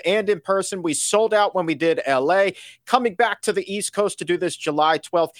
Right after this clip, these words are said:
Here's the lineup, Doctor B. Uh, we've got myself, Doctor Neil Barnard's gonna be there. Doctor Robert Osfeld, he's gonna be there. Such an amazing cardiologist. But then Rip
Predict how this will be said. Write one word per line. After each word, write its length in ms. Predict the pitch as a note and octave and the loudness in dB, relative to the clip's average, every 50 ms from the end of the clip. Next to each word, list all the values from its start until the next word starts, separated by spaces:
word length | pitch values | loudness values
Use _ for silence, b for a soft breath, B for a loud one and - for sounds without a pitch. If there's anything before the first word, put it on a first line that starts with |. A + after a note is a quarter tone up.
| B B | B B
Here's 240 | _ C#4+ F#4+ F#4 - | _ 0 0 0 2
the 80 | G3 D#3+ | 2 2
lineup, 380 | D3 D#3 E3 D#3+ C#3 B2 - | 4 4 4 4 2 0 0
Doctor 260 | - B2+ B2 - - | 0 0 0 0 -2
B. 340 | - G2+ B2+ B2+ B2+ B2+ B2+ - | -6 -6 -4 -2 -2 -4 -4 -2
Uh, 220 | C3 C3+ C3+ C3 C3 C3+ | 0 2 2 2 0 -2
we've 140 | D#3+ D3+ | -4 -2
got 240 | - E3+ D3 B2+ - | 0 0 0 0 0
myself, 640 | A#2+ A2+ A2 - - - F#3+ F#3 F#3 F#3 F#3 - - | -4 -6 -6 -6 -4 -2 0 2 2 0 0 -2 -2
Doctor 260 | - A2+ G#2+ - B2 | -2 -2 -2 -2 -6
Neil 200 | A#2+ A#2 A2+ G#2+ | -8 -6 -8 -8
Barnard's 580 | F#2+ - C#3 C#3+ E3 F3 F3 F3 F3 D#3+ - | -6 -2 0 0 2 2 2 0 0 -2 -4
gonna 160 | - F#3 F3 F3 | -4 -4 -4 -2
be 140 | F3+ F3+ | -2 0
there. 240 | E3+ F#3 F#3 F3+ F3 F3 B B B B _ | 0 2 2 2 0 -2 B B B B _
Doctor 320 | D3 C#3+ D3 - - D3 | 2 2 2 2 0 0
Robert 400 | B2 C3+ C3+ C3+ C3+ B2 A#2+ - - | 2 2 2 2 2 0 -4 -4 -2
Osfeld, 580 | - C#3 D#3 E3+ E3 - - F#3+ F#3 F3+ F3 E3+ | -2 0 0 0 0 -2 0 0 2 2 2 0
he's 180 | E3+ F#3 D#3 - | -2 -6 -6 -6
gonna 140 | F#3 F3+ | -6 -4
be 140 | E3+ F3 F3 | -4 -2 -2
there. 240 | E3+ F3 E3+ F3 D#3+ | 0 0 0 0 -2
Such 560 | - - - - - - - G3+ G3 G3 - | -4 -6 -6 -6 -6 -2 0 0 0 0 -4
an 100 | F3 D3+ C#3+ - | -4 -4 -4 -4
amazing 560 | C3+ C3+ C3+ C#3 D3 D#3 D#3 C#3 - E3 C#3+ | -4 -4 -2 -2 -2 -2 -2 -4 -6 -8 -8
cardiologist. 800 | - - D#3 C#3+ C3 C3 C#3 C#3 D#3 E3 E3+ D#3+ - F#3 E3+ - - - | -2 0 0 0 2 2 2 2 2 2 0 0 -2 -4 -6 -6 -6 -8
But 160 | D3 - - | -8 -2 0
then 220 | E3 D3+ C#3+ C3+ B B B B B | 0 0 0 -2 B B B B B
Rip 220 | _ C#3+ G3+ G#3+ | _ 0 0 0